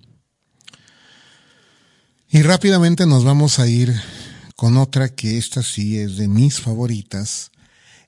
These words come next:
y que también se relaciona porque después de este programa un amigo mío me dijo, en realidad la esposa de mi amigo fue la que me dijo:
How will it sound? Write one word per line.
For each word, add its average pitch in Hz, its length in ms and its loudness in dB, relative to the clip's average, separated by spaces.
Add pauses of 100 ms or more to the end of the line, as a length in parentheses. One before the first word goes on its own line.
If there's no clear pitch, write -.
y 170 160 2
que 139 420 -2 (400)
también 117 360 0
se 135 140 -2
relaciona 123 880 -4 (680)
porque 117 480 -2
después 127 560 -4
de 123 80 -4
este 117 240 -8
programa 90 760 -12 (140)
un 117 180 0
amigo 104 380 0
mío 95 240 -2
me 95 160 -6
dijo, - 440 -10 (160)
en 123 120 -2
realidad 143 360 -2
la 170 120 -2
esposa 165 640 -4
de 110 100 -2
mi 101 100 -2
amigo 110 300 -4
fue 104 180 -10
la 107 120 -10
que 104 180 -10
me 101 140 -8
dijo: - 340 -14